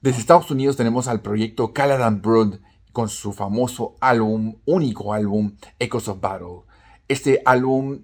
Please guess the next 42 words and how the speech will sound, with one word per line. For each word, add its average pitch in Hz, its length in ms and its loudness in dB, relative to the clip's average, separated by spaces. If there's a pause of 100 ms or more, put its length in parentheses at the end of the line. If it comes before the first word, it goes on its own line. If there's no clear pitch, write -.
(160)
definitivamente 110 840 -4
lo 113 100 0
pongo 123 220 -2
en 120 80 -2
mi 104 100 0
lista 110 420 -4
porque 101 640 -8 (140)
desde 107 460 -4
la 104 240 2
época 127 340 0
de 98 80 -4
Summoning 117 760 0
no 120 120 2
escuchaba 113 400 -4
un 110 200 0
álbum 107 260 0
tan 139 380 -2 (120)
épico 107 680 -6 (260)
de 101 140 -4
esta 110 160 -4
magnitud. 92 580 -10 (540)
Un 120 140 -2
álbum 131 280 2
que 104 200 -4
todos 135 380 4
los 110 180 -2
tracks 107 260 -6
son 113 420 -6
increíbles. 92 920 -10 (180)
Cada 143 360 -2
pieza 123 320 -6
creada 107 360 2
por 90 180 -8
Caladan 95 460 -2
Broad 95 340 -2
es 107 220 -8
un 107 180 -2
viaje 104 580 -4
hacia - 240 -8
un 98 120 -4
escenario 95 560 -6
épico, 104 580 -6